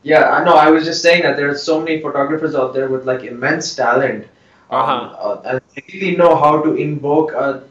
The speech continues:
Speaker 1: a particular feeling, a particular emotion to the photographs that they take, whether it be still life or, uh, portrait photography or anything.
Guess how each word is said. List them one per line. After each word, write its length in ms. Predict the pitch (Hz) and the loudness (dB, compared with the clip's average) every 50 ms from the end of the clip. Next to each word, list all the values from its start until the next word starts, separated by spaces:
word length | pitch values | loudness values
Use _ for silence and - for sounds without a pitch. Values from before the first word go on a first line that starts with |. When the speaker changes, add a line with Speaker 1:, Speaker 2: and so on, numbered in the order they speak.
| - | -8
Speaker 1:
a 80 | - 127 | -8 -6
particular 600 | - 147 135 143 156 151 - 160 151 151 147 139 _ _ - 147 - | -6 -6 -6 -6 -8 -6 -4 -4 -4 -4 -6 -6 _ _ -20 -20 -16
feeling, 400 | 147 143 147 147 143 135 127 120 | -10 -10 -8 -6 -6 -8 -8 -8
a 60 | 123 123 131 | -10 -10 -10
particular 340 | 127 131 131 143 143 131 123 | -10 -10 -10 -8 -8 -8 -8
emotion 400 | 123 127 127 131 127 - 139 127 - | -8 -8 -8 -8 -8 -8 -12 -10 -8
to 60 | 131 | -6
the 80 | 131 131 - | -8 -6 -8
photographs 440 | 143 135 135 139 135 135 131 135 - | -10 -10 -10 -8 -6 -6 -6 -6 -8
that 80 | - - | -12 -16
they 100 | - 98 | -16 -10
take, 440 | - 131 139 139 135 131 127 - - _ _ _ _ | -8 -6 -6 -6 -8 -10 -14 -16 -18 _ _ _ _
whether 260 | - 123 123 120 131 131 127 | -8 -8 -6 -4 -2 -2 -2
it 100 | 127 123 | -4 -6
be 140 | 127 127 127 | -12 -12 -10
still 300 | 123 - - 127 127 127 | -10 -10 -8 -6 -4 -2
life 500 | 123 123 123 120 120 123 120 - _ - | -2 0 0 0 -2 -4 -6 -12 _ -14
or, 240 | - 120 120 117 104 107 113 | -10 -8 -8 -6 -6 -6 -6
uh, 80 | 110 107 - - 127 | -6 -6 -8 -8 -8
portrait 300 | 123 120 123 120 117 - | -8 -6 -6 -8 -12 -12
photography 460 | - - - 113 107 113 117 - 117 | -14 -12 -12 -12 -12 -12 -16 -16 -16
or 60 | 110 | -16
anything. 320 | 110 107 104 - 113 117 | -16 -16 -18 -20 -20 -20